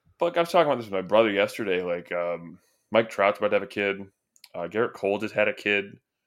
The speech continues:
or is about to have a kid or something. Um, and then there's a third guy who's, like, the third best overall player in baseball who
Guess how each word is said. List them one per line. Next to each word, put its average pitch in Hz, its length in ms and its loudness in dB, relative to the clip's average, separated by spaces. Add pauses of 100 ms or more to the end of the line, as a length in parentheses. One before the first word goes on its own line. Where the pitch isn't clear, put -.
(140)
or 98 100 -4
is 95 60 -4
about 98 220 2
to 104 60 -2
have 95 80 -2
a 90 40 -10
kid 98 220 -4
or 98 80 -2
something. 98 500 -4 (460)
Um, 85 600 -6 (240)
and 90 140 -12
then 92 80 -6
there's 95 180 -8
a 90 40 -14
third 120 400 0
guy 90 280 2
who's, 92 220 -12
like, 87 140 -8
the 92 80 -18
third 117 420 4
best - 400 -4
overall 87 380 0
player 87 460 -4
in 90 100 -12
baseball 87 500 -6
who 87 280 -6